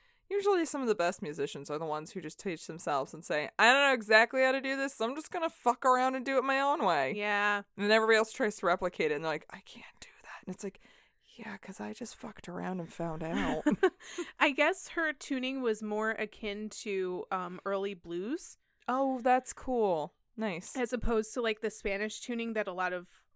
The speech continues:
Speaker 2: you know, rock artists and indie folk artists
Speaker 1: Hmm.
Speaker 2: used. So she actually ended up becoming very good friends with Taj Mahal,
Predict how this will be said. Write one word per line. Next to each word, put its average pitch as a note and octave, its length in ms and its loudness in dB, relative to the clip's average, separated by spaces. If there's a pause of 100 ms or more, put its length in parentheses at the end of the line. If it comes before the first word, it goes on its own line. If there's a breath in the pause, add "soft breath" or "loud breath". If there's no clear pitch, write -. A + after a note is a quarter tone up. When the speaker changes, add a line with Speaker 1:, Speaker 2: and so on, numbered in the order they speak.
(140)
Speaker 2:
you G3+ 160 -6
know, E3+ 340 -8 (240)
rock F#3+ 300 0
artists G3 400 -2
and F#3 220 -10 (360)
indie G3 340 -8
folk F#3+ 320 -6
artists C4 400 -4
Speaker 1:
Hmm. B4+ 80 -4 (120)
Speaker 2:
used. F#4+ 320 -6 (420 soft breath)
So G#3+ 720 0 (480)
she D#4+ 480 -2
actually C4 500 -2
ended G#3+ 240 0
up G#3 140 0
becoming G3+ 420 -6
very A3+ 460 2
good F#3+ 220 -6
friends F#3+ 340 -6
with F#3 160 -8
Taj G3+ 360 -4
Mahal, F#3+ 640 -4